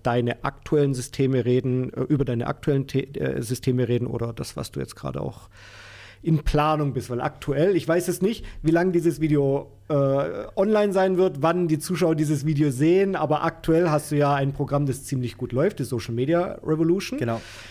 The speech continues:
Speaker 1: Keine Ahnung, wie lange es das noch geben wird, aber du bist ja auch im Hintergrund schon ein bisschen was am Vorbereiten. Ich weiß nicht,
Speaker 2: Genau.
Speaker 1: inwieweit du uns da schon ein bisschen Einblicke geben kannst.
Speaker 2: Also Marketing ist ja, also wir, der,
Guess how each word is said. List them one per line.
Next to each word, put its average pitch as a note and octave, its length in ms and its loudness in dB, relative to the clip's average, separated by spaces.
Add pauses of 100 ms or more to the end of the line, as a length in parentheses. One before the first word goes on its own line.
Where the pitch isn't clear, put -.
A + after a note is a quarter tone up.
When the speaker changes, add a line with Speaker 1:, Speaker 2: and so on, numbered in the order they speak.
(140)
Speaker 1:
Keine C3+ 200 -2
Ahnung, C#3 200 0
wie C3 60 0
lange C3 160 -2
es B2+ 80 -8
das C3+ 140 -8
noch C3 160 -4
geben C3 260 0
wird, G3 180 2
aber D3+ 180 0
du C#3+ 100 0
bist F3 220 -4
ja E3+ 120 2
auch E3 200 0
im D3+ 120 -2
Hintergrund D3+ 520 0
schon C#3 160 0
ein C3+ 100 0
bisschen C3+ 360 -4
was B2 240 -4
am A#2+ 500 -4
Vorbereiten. - 840 -6
Ich A#2+ 120 -10
weiß C3+ 180 -2
nicht, C#3+ 220 -4
Speaker 2:
Genau. C3 180 2
Speaker 1:
inwieweit C#3 240 0
du C3+ 160 0
uns C#3 280 -2
da B2+ 120 -2
schon B2+ 160 -6
ein B2 100 -4
bisschen B2 360 -8
Einblicke E3 500 0
geben C#3+ 380 -2
kannst. C#3+ 560 -4 (100)
Speaker 2:
Also D3+ 180 2
Marketing D#3+ 520 0
ist C3+ 180 2
ja, C#3 120 4
also B2+ 140 0
wir, C3+ 100 -2 (180)
der, C3 220 -2